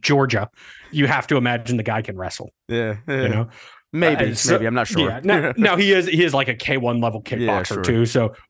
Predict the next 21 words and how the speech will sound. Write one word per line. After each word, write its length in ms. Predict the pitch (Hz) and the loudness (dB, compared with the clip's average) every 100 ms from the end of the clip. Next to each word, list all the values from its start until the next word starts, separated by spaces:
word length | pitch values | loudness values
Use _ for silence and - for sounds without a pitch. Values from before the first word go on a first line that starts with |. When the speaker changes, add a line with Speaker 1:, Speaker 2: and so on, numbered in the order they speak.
| - | 0
Speaker 1:
but 320 | 170 131 120 _ _ _ _ _ _ _ | 2 2 -2 _ _ _ _ _ _ _
you 180 | 180 190 | -2 0
can 160 | 160 135 | 0 0
wrestle, 400 | 120 - 104 - | -2 -4 -14 -8
right? 200 | 127 123 139 | -2 -2 0
<laughs> 40 | |
Like, 140 | 233 - | -2 -2
you 80 | 180 | -2
grow 300 | 160 151 131 | 2 2 2
up 260 | 123 117 | 0 -4
doing 340 | 113 120 113 104 | -4 -2 -2 -4
that 280 | 104 131 | -4 -6
<laughs> 40 | 226 | 0
if 420 | 202 - - - | 0 0 -4 0
you're 140 | 147 123 | 0 2
from 240 | 139 120 | 0 0
that 160 | 120 120 | -4 -2
part 180 | 120 | -2
of 40 | 113 | -2
the 60 | |
world. 360 | 107 117 110 110 | -4 -2 -4 -6